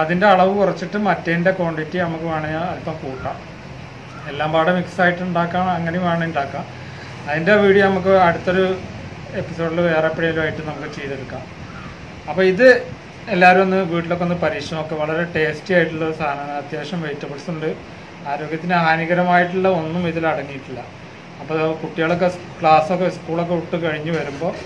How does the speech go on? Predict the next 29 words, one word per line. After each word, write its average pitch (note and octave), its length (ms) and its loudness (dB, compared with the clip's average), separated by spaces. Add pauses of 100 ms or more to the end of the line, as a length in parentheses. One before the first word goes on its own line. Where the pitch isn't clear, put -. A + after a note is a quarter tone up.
(360)
ഇതുപോലത്തെ D#3 460 -2
എന്തെങ്കിലുമൊക്കെ D#3+ 440 0
ഉണ്ടാക്കി D3+ 260 -4
കൊടുത്താൽ, D#3 280 -6 (180)
ഓംലെറ്റ് E3 360 -2 (100)
കഴിക്കാത്ത D3+ 360 -2 (100)
കുട്ടികൾക്കും D#3 480 -8
വേണമെങ്കിൽ C#3+ 280 -10
നല്ല C#3 120 -10 (100)
കഴിക്കും. B2+ 320 -10 (1200)
അപ്പൊ F3 140 0 (280)
എല്ലാവരും G#3 340 8
ഈ A3 40 6 (100)
വീഡിയോ G3 240 8
ഇഷ്ടപ്പെട്ടെങ്കിൽ F#3+ 680 0
എൻ്റെ F#3 180 -2
പേജ്, F3+ 320 4 (280)
എൻ്റെ F3 140 0 (120)
ചാനൽ F3 280 4 (600)
സബ്സ്ക്രൈബ് F3 480 0
ചെയ്യുക, F3 260 4 (1120)
വീഡിയോ D#3+ 260 -2 (120)
ലൈക്ക് D#3 260 0
ചെയ്യുക, D#3+ 560 -2
ഷെയർ D#3+ 300 0
ചെയ്യുക, D#3+ 560 -2
മാക്സിമം D#3 440 -6 (140)
സപ്പോർട്ട് C3 360 -10
ചെയ്യുക. - 220 -16